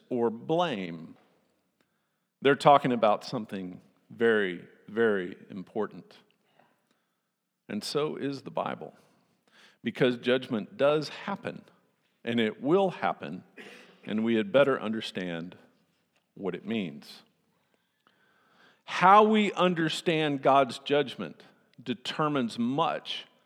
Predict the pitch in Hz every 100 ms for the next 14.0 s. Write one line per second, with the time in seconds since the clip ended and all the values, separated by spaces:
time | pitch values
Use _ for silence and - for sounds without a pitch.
0 | _ _ _ _ - 117 113 - 120 -
1 | 117 - 113 104 95 87 - 117 92 76
2 | - - _ _ _ _ _ _ _ _
3 | _ _ _ 98 110 135 104 110 - 98
4 | 82 80 85 - 101 110 87 - - -
5 | _ _ - 95 90 - 98 87 82 82
6 | 85 78 80 82 87 - - _ - -
7 | _ _ _ _ _ _ _ _ _ _
8 | _ - - - - 175 165 170 175 226
9 | 220 - - 196 190 175 - 156 175 180
10 | 170 151 151 147 160 180 185 - 202 117
11 | - - - - _ _ _ _ _ _
12 | _ _ 107 117 120 120 135 156 160 180
13 | 156 - 147 135 131 127 - 165 104